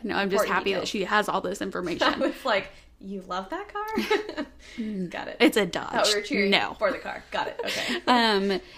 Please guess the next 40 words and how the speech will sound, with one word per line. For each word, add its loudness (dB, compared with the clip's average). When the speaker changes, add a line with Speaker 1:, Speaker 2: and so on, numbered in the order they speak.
Speaker 1:
so 8
it 6
had 2
a 6
red 4
steering 0
wheel 0
and 0
red 2
dash. 0
Speaker 2:
Oh, -2
yeah, 0
that's -8
specific. -6
Speaker 1:
Yeah, 0
Speaker 2:
Uh-huh. -6
Speaker 1:
which 4
red 0
nylon 6
found 2
on 4
all 4
of -6
the 0
earlier -2
victims. -2
Um, 4
s-, -8
but 2
this 6
didn't 2
seem 2
like -2
Bobby's 2
previous -2
victim. -4
He 0
let 8
her 2
go. 4